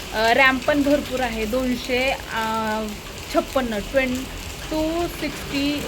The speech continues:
टू फिफ्टी सिक्स असा रॅम आहे आणि त्यात रॅम नव्हता अजिबात काही. आणि कॅमेरा पण छान आहे दोन्हीकडनं, अं, फिफ्टी, अं, हे आहे मेगापिक्सल असं आहे, त्याच्यामुळं बरा वाटला मला.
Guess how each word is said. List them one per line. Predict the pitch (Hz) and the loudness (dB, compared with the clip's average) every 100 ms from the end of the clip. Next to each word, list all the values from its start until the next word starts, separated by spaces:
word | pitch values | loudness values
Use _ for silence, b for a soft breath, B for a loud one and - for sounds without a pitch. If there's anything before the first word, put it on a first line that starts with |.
| 220 | -6
टू | 302 320 | -4 -4
फिफ्टी | 339 330 - 294 320 | -2 -4 -2 -2 -2
सिक्स | 339 - - - - - - | -4 -6 -2 -2 -2 -8 -4
असा | 226 240 | 0 2
रॅम | 233 233 214 | 4 2 2
आहे | 208 202 | 0 -2
आणि | 208 208 214 | -4 -2 0
त्यात | 247 240 | 0 0
रॅम | 240 247 233 | 2 2 2
नव्हता | 247 240 185 214 | 0 0 0 0
अजिबात | 208 190 190 - | 0 -2 -4 -4
काही. | 196 175 - - - - - - | -4 -4 -8 -12 -12 -12 -10 -4
आणि | 196 208 214 208 | -2 0 -2 2
कॅमेरा | 247 233 226 | 2 2 0
पण | 226 247 247 | 0 -2 -4
छान | 262 220 | -4 -4
आहे | 202 - - - | -6 -8 -12 -6
दोन्हीकडनं, | 208 233 220 208 220 208 214 | -2 0 -2 -2 -2 -2 -2
अं, | 240 - - 208 202 202 202 202 196 | -4 -6 -8 -6 -4 -4 -4 -4 -4
फिफ्टी, | 240 - | -6 -6
अं, | 202 - 214 202 196 196 190 185 | -8 -8 -6 -4 -2 -4 -6 -4
हे | 226 208 | -2 0
आहे | 196 190 175 | 0 -2 -4
मेगापिक्सल | 208 202 190 202 - 185 - | -4 -2 -4 -6 -6 -8 -8
असं | 185 190 | -8 -8
आहे, | 180 175 - - - - - - - | -8 -8 -10 -10 -12 -12 -10 -10 -6
त्याच्यामुळं | 202 220 202 185 220 | -6 -6 -6 -4 0
बरा | 262 226 | 2 4
वाटला | 196 202 | 0 -2
मला. | 180 170 | -6 -6